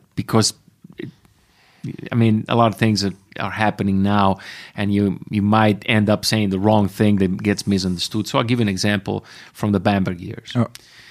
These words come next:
Speaker 1: When we brought in Darius Miller,
Speaker 2: Yeah.
Speaker 1: Darius Miller, uh, ended up the last season making ten times what he made the first season.
Speaker 2: <laughs>
Speaker 1: In the middle, there was,
Speaker 2: It's
Speaker 1: like,
Speaker 2: cra-,
Speaker 1: in
Speaker 2: it's crazy,
Speaker 1: between,
Speaker 2: yeah.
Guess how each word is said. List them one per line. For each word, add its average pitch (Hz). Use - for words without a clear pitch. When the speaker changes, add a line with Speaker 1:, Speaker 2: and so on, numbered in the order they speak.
Speaker 1:
When 104
we 139
brought 135
in 123
Darius 110
Miller, 110
Speaker 2:
Yeah. 120
Speaker 1:
Darius 131
Miller, 113
uh, 98
ended 135
up 107
the 110
last 135
season 98
making 110
ten 170
times 120
what 110
he 107
made 101
the 95
first -
season. 87
Speaker 2:
<laughs> -
Speaker 1:
In 110
the 101
middle, 123
there 110
was, 107
Speaker 2:
It's 107
Speaker 1:
like, 101
Speaker 2:
cra-, 107
Speaker 1:
in 95
Speaker 2:
it's 117
crazy, 127
Speaker 1:
between, 147
Speaker 2:
yeah. 101